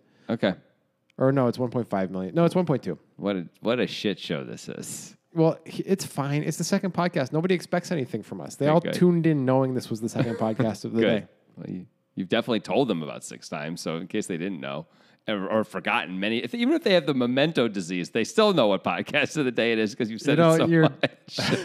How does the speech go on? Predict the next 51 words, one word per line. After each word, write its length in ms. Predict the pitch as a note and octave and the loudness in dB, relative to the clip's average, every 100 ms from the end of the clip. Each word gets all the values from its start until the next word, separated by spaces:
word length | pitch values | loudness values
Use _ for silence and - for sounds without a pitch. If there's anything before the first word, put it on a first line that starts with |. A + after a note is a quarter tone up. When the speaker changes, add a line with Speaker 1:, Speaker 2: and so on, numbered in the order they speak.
| - | 0
Speaker 1:
<laughs> 60 | - - | -2 -2
Speaker 2:
<laughs> 100 | - | 0
you're 100 | F3+ | 4
really 200 | G#3+ C#4 | 6 6
fucking 320 | - G#3+ G3+ | 4 4 4
up 120 | F#3 F#3 | 2 4
the 80 | |
whole 160 | D#3 D3+ | 4 4
game 220 | C#3+ D3+ | 2 2
here, 200 | D3 B2+ | 4 2
man. 220 | A#2 A#2 | 2 0
I'm 140 | A#2+ D3 | 0 4
trying 180 | F#3+ G3 | 4 4
to 60 | |
give 220 | D3+ D3+ | 4 4
us 160 | D#3 C#3+ | 4 4
a 60 | G3 | 4
lot 320 | - C#3 D3+ | 6 8 6
of 220 | C3+ A#2 | 4 4
rope, 420 | C3+ C3+ E3 - | 8 8 6 2
a 40 | F#3 | 2
lot 180 | D#3 | 4
of 100 | C#3+ | 4
leeway, 500 | B2 C3+ C#3+ D#3 F3+ | 4 6 6 6 6
and 140 | D#3 E3+ | 6 6
you're 80 | F3 | 4
just 140 | F3+ | 4
taking 240 | F#3+ F#3 G3 | 2 0 0
that 180 | F3+ | 2
right 140 | E3+ F3 | 2 2
away. 320 | F3+ C#3+ F#2+ - - | 2 0 -2 -12 -2
Speaker 1:
My 200 | E3+ F#3+ | 2 2
job 280 | D#3+ F3 G3 | 4 6 6
Speaker 2:
It's 60 | |
Speaker 1:
is 40 | F#3 | 6
to 60 | A#3 | 6
Speaker 2:
just 100 | A#3+ | 6
like 120 | G#3 | 8
Speaker 1:
burn 60 | |
Speaker 2:
when 80 | A3+ | 8
you 20 | G#3+ | 8
Speaker 1:
things 100 | A3+ | 8
Speaker 2:
were 80 | A3 | 8
Speaker 1:
down. 160 | G#3 | 8
Speaker 2:
belaying 580 | F#3+ G#3 F#3+ F3 E3+ F3 | 8 8 6 6 4 4
without 260 | E3 E3 E3 | 4 6 4
a 60 | |
belay, 320 | D3 D#3 E3 D3+ | 4 2 4 4
Speaker 1:
Yeah. 160 | G#2+ - - - | 4 0 -16 -14
Speaker 2:
you 120 | C#3 | -8
know? 220 | B2 B2+ | -4 -4